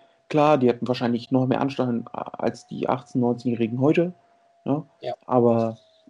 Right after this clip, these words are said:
Speaker 1: äh, trotzdem musst du ja hart sein und den, und die führen und ganz deutlich machen, was du von denen willst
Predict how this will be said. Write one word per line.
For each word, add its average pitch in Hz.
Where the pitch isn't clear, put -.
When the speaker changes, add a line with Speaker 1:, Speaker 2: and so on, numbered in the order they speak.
Speaker 1:
äh, 123
trotzdem 135
musst 120
du 123
ja 117
hart 131
sein 123
und 120
den, 113
und 123
die 120
führen 131
und -
ganz 127
deutlich 131
machen, 131
was 120
du 123
von 120
denen 113
willst 120